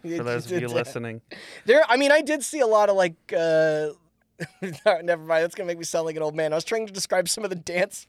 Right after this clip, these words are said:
Speaker 1: fucking moves that, it's, it's just very in your face. Uh, I don't like things in-, getting in my face. Uh, but that comes out September second.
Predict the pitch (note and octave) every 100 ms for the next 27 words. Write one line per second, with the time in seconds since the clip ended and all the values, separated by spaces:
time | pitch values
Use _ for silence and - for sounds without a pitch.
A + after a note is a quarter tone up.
0 | _ - E3+ - E3+ E3 F3 F3 - D3
1 | - - - - _ _ _ _ A3 A3+
2 | - A3+ - E4 A#3+ G#3 A#3 A#3 G#3 G3+
3 | F3 D3 D3+ C3+ C3+ - - - _ B2+
4 | C3+ C3 B2 C3+ - _ _ _ _ _
5 | _ _ - D3 D3+ D3+ C#3 C#3 B2+ B2
6 | C3 _ - C#3 C3 A#2+ - B2 A#2 -
7 | - _ _ _ _ - C3+ D3 E3+ A3
8 | B3 B3 A#3 - - F3 D#3 C#3+ C3+ B2+